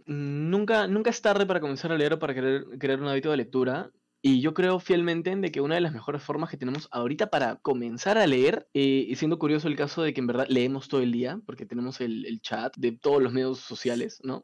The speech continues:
Instagram, Facebook, Twitter. Eh, se puede comenzar con los cómics. Son diálogos cortos, son historias cortas, autoconclusivas en, en la mayoría de casos, ¿no? Que son como un chocolatito, lo comes y estás feliz. Entonces, eh, poco a poco eso te va a ayudar a que puedas ya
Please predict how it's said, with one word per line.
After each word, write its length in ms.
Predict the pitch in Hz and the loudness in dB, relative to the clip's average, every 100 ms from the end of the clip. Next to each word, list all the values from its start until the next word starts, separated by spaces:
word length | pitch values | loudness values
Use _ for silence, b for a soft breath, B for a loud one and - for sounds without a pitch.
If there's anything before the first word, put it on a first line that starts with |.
| - | -14
Instagram, 720 | 104 127 123 117 113 110 113 | -6 -4 -2 -4 -6 -10 -12
Facebook, 600 | - 110 107 120 110 - - | -10 -8 -4 -6 -6 -12 -10
Twitter. 420 | 113 101 104 - _ | -10 -10 -16 -16 _
Eh, 400 | - 131 120 117 - - - | 2 4 4 0 -6 -16 -6
se 120 | 165 | 2
puede 160 | 190 | 4
comenzar 600 | 214 175 147 190 180 202 - _ - | 4 4 2 2 2 0 -8 _ -10
con 240 | 143 139 131 | 0 2 2
los 140 | 123 | -4
cómics. 380 | - 156 117 - | -4 -4 -6 -10
Son 400 | - 151 151 143 | -6 -2 -2 0
diálogos 340 | 156 156 139 | 0 2 0
cortos, 480 | - 180 147 147 143 | 0 2 2 0 0
son 140 | 139 | -2
historias 340 | 127 139 139 - | -6 -2 -2 -2
cortas, 580 | - 165 135 131 131 120 | 0 2 2 -2 -4 -6
autoconclusivas 800 | 120 123 120 123 113 151 147 151 | -6 -6 -4 -4 -2 0 0 -2
en, 80 | 131 | -6
en 280 | 120 - | -6 -6
la 80 | 123 | -6
mayoría 240 | 120 123 135 | -4 2 4
de 80 | |
casos, 540 | 135 151 - 202 - _ | 4 0 -2 -8 -10 _
¿no? 220 | 202 254 | -2 -2
Que 80 | - | -2
son 180 | 175 196 | -4 -2
como 140 | 190 190 | -2 -2
un 60 | |
chocolatito, 480 | 190 - 175 143 135 | -4 -2 0 0 0
lo 120 | 127 | -2
comes 260 | 123 107 214 | 0 -2 -2
y 40 | 143 | -6
estás 260 | - 156 | -6 -6
feliz. 300 | - 127 - | -4 -6 -6
Entonces, 560 | 123 147 147 160 160 - - | -10 -8 -8 -8 -10 -14 0
eh, 220 | 156 151 | 4 6
poco 220 | 147 190 | 4 2
a 20 | 202 | 2
poco 220 | 202 202 | 2 2
eso 160 | 190 | 0
te 80 | - | -2
va 60 | 156 | 0
a 20 | |
ayudar 400 | 165 170 170 - _ | 2 4 2 -2 _
a 80 | 151 | -4
que 120 | 135 | -4
puedas 440 | 127 151 156 160 - | -2 0 0 0 -2
ya 340 | 147 147 143 | -2 0 -4